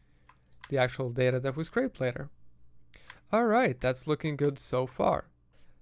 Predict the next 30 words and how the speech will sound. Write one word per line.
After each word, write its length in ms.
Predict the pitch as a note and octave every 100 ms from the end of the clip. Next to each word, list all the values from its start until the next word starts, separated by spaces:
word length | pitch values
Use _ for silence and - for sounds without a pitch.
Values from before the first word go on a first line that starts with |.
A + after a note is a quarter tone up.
| - -
Now, 300 | A3+ D#3+ -
underneath 520 | E3 F#3+ G3+ F#3 E3+
our 100 | D#3
menu, 340 | D3 D3+ D3 C#3
we 80 | C#3
wanna 280 | D3+ E3+ F3
create 300 | E3 D3+ C3+
a 40 |
button. 400 | B2 C3+ - B2+
I'm 100 | B2+
gonna 200 | D3 D#3
make 220 | D#3 C#3+
this 160 | D3 -
a 120 | C#3
self-close 640 | B2 - C3 - - C3+ -
button 280 | C#3 -
as 120 | C#3 C#3+
well. 180 | C#3+
So 200 | E3 -
button 500 | B2+ C#3 - F3 G#3+ - - - - _ _ _ _ - _ _ - - -
and 200 | C3 B2+
self-closed. 760 | - C#3+ C3+ - D#3+ G3+ - - - - -
Now 120 | D3
we're 60 | D3
gonna 160 | D#3
add 240 | C#3+ C#3+ C3+
some 180 | C3+
properties 680 | B2+ B2+ C#3 D#3+ F#3+ G3+ - - _ -
or 280 | C#3+ C3+ B2+ - -
attributes. 640 | C3 B2+ D#3+ F3+ A#3 -